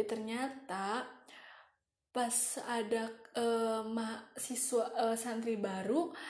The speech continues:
ada nih kakak kelas juga, tapi kakak kelas dari Alia ceritanya.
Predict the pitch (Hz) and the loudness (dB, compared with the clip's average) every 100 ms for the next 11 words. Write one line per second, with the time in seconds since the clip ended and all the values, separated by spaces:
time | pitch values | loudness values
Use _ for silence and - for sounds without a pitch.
0 | - - 220 269 339 330 277 247 226 233 | -6 0 4 4 4 4 2 0 0 2
1 | 233 233 233 226 247 226 - 190 254 254 | 0 0 -2 6 6 8 4 -2 0 0
2 | 214 190 202 226 - 202 208 226 233 247 | 0 0 0 0 0 2 4 4 2 4
3 | 294 285 262 254 247 247 233 233 247 247 | 4 4 2 0 -2 -2 -2 -2 -4 -2
4 | 226 220 | -2 -4